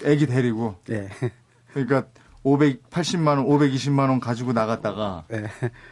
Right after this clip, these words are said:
Speaker 1: 그 저기 아기 데리고 그냥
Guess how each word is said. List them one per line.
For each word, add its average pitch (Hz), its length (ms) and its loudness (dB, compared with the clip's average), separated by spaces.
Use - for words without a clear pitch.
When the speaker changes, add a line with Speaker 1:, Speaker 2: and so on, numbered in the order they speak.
Speaker 1:
그 113 440 0
저기 110 480 -2
아기 135 220 2
데리고 120 420 0
그냥 110 400 -2